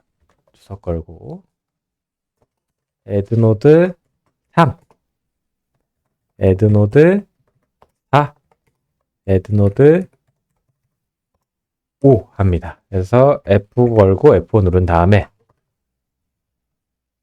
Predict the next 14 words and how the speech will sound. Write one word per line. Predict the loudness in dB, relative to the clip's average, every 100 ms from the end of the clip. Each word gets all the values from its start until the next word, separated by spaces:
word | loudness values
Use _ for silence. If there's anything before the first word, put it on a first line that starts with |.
| _ _ _ _ _ _ _ _ _
자, | -20 _ _
지워주고 | 0 0 0 -6 -2 0 2 0 -6 _ _ _ _ _ _ _ _ _ -8
자, | -4
에프 | -4 -4
십일로 | -4 0 4 4 4
들어가죠. | 4 4 2 2 2
처음에 | 2 2 4 4 2
헤드는 | 4 4 2 4
뭐예요? | 4 6 2 0 _ _ _ _ _ _ _ _ _ _ _ _ _ _ _ _ -6
널이죠? | -2 0 2 0 0 -8 _ _ _ _ _ _ _ _ _ _ _ _
자, | -4 0
그러면 | 0 0 0 0 -2 -10 _ _ _
노드를 | 0 2 4 4 4
하나 | 4 2 2 0 -6